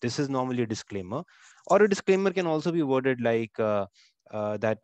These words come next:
I have used this, uh, uh, this assumption, uh, to do the valuation in my valuation report. Uh, if this assumption in future turns out to be wrong,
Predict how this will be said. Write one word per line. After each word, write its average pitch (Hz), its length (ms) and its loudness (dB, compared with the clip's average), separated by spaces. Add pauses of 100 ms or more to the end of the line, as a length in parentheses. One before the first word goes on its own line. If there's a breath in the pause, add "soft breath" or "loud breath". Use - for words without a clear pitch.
I 147 180 4
have 165 400 2
used 131 380 -4
this, - 400 -2 (140)
uh, 110 400 -2 (100)
uh, 107 220 -4
this 123 220 -6
assumption, 110 580 -6 (380 soft breath)
uh, 107 220 -2 (100)
to 117 260 -4
do 131 160 0
the 143 120 2
valuation 117 540 -2
in 113 100 -12
my 110 120 -8
valuation 101 500 -6
report. 120 380 -6 (640 loud breath)
Uh, 117 400 -2
if 196 240 -2
this 190 200 -2
assumption 135 580 -6 (340)
in 208 160 2
future 160 380 -2
turns 135 320 -2
out 123 220 2
to 127 60 -6
be 123 180 -4
wrong, 113 360 0